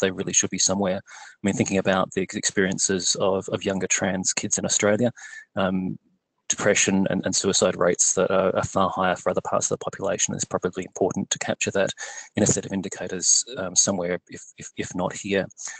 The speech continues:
Um, in some work that we've, I've done in, um, training for, for healthcare workers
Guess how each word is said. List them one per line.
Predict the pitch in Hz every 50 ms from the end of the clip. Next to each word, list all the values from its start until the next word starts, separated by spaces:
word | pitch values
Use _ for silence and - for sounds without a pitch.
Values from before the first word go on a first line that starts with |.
| - - - - _ _
Um, | 104 95 98 - - - _ _ _ -
in | - 117 110 101
some | - - 107 104
work | 98 110 - -
that | - 131
we've, | 113 104 92 90 - - -
I've | 101 101 -
done | 104 98
in, | 95 92 92 92 90 - - -
um, | 98 95 92 92 92 90 90 92 -
training | - - - 98 98 95
for, | 90 - - 101 95 92 90 90 87 92 90 - -
for | - - - 92
healthcare | - - 90 - - - 101 95
workers | 87 90 90 90 - - 85 90 - - -